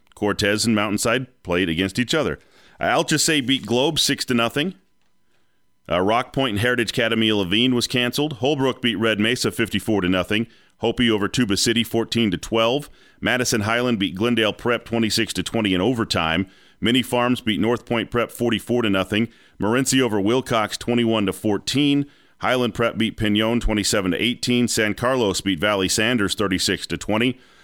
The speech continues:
Arete Prep beat San Pasqual forty-nine to six. Santa Cruz over Antelope, Antelope fifty-three to seven.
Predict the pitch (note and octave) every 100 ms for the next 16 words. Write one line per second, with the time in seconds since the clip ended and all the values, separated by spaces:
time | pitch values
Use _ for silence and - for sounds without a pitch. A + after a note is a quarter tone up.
0 | _ G2+ B2 A#2+ A2+ G2+ B2 - A2 E2+
1 | A2+ G#2 G2+ - A2 B2 - A2+ A2 G#2+
2 | G2+ E2+ - C#3+ D#3+ - - _ _ _
3 | _ - D3 C3+ B2 C#3 B2 A#2+ A2 A2+
4 | C3 A#2 G#2+ - B2+ _ F#2+ B2+ B2 G2
5 | G2 - A#2 A2 F#2+ A2+ F2+ - - B2+
6 | G#2 G#2